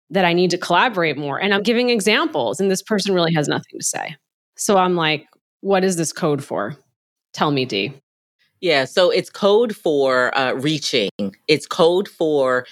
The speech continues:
Speaker 2: you exceeded expectations, and I have to find something from two perspectives. One, the corporate structure and the performance appraisal process in a lot of ways says you can't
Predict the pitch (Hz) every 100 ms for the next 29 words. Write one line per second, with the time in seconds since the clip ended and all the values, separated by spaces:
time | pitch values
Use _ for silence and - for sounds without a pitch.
0 | - - 143 156 147 139 143 143 - -
1 | 190 196 190 156 156 - 208 208 151 123
2 | - 123 117 131 156 160 - 147 143 147
3 | 190 196 185 - 147 147 135 135 135 -
4 | 110 113 - - - - - - 175 165
5 | - 240 233 202 185 - 127 - - -
6 | 139 151 165 226 269 262 - - - 123
7 | 156 147 147 202 202 208 143 - - 165
8 | - - 117 104 - 139 135 139 131 131
9 | 147 - 160 165 160 156 - 151 151 196
10 | - 127 123 120 95 175 - - _ _
11 | 151 147 139 139 151 208 165 151 131 120
12 | 135 - 139 127 123 - - _ _ -
13 | 135 175 - 196 175